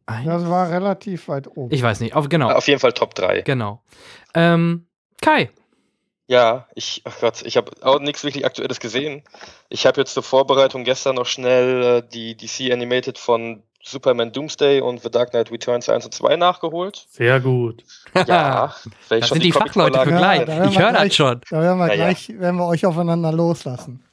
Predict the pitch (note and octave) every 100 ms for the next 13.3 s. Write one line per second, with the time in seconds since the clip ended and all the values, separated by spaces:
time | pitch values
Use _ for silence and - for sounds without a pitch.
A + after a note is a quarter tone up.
0 | _ C#3+ D3 D3+ C3 C#3 C3 C3 - B2
1 | C3 C3+ A#2 A2+ A2+ A#2 A#2+ A#2+ G#2+ G#2+
2 | - - A#2+ - A2+ A#2 A2 - - -
3 | - _ - A#2 A2+ A2+ A#2+ G#2 - A2
4 | G#2+ A#2 G#2 G2 A2+ A2 A2 A2 - G#2
5 | G#2 - - G2+ G2+ G#2+ A2 - G2+ F#2+
6 | - G2+ - - - - - A2 _ _
7 | _ _ - - - - - - C3+ B2+
8 | A2 A#2 A2 G#2 - - - - A#2+ A#2
9 | A#2+ A2+ G#2 G#2+ G#2+ G#2+ A2 B2 B2 A2+
10 | - - A#2 - - A2+ - C3+ - -
11 | B2 B2+ A#2+ B2 A#2+ A#2+ - C3 B2+ C3+
12 | C3 B2 B2 B2+ B2 B2+ - C#3+ - D#3+
13 | - -